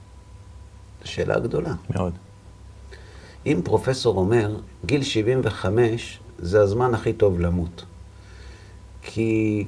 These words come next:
Speaker 1: קודם כל אתה כבר לא תורם, ודבר שני, עדיף לפרוש בשיא, ודבר שלישי, בגלל שההורים מתבגרים,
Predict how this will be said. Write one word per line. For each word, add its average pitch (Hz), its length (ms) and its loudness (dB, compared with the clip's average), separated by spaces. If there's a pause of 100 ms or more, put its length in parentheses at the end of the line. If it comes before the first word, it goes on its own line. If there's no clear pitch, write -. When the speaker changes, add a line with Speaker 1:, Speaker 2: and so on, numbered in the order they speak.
(100)
Speaker 1:
קודם 135 260 6
כל 110 180 8
אתה 101 140 4
כבר 92 220 2
לא 98 120 8
תורם, 87 360 2 (1300)
ודבר 98 640 4
שני, 113 240 4
עדיף 104 240 4
לפרוש 92 320 4
בשיא, 85 420 -4 (180)
ודבר 92 320 2
שלישי, 143 680 0
בגלל 101 320 0
שההורים 110 460 6
מתבגרים, 113 760 2